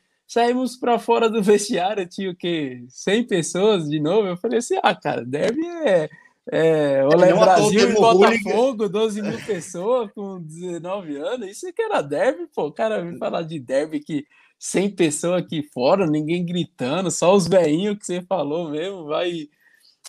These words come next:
Speaker 1: E, então, tipo assim, na Alemanha, essa região que eu joguei lá no norte, não, não tinha muito.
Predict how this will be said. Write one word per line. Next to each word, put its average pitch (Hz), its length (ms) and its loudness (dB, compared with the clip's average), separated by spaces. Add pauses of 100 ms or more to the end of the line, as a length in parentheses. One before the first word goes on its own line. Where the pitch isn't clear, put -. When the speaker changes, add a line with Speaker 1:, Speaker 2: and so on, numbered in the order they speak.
Speaker 1:
E, 165 640 -2
então, 170 280 4
tipo 175 220 0
assim, 170 300 0 (320)
na 131 120 -2
Alemanha, 185 420 0
essa 180 200 0
região 165 380 -6
que - 120 -10
eu 143 40 -4
joguei 135 300 -6
lá 135 160 -4
no 131 140 -8
norte, 175 400 -4
não, 185 220 -8
não 202 300 -10
tinha 208 320 -8
muito. 202 400 -8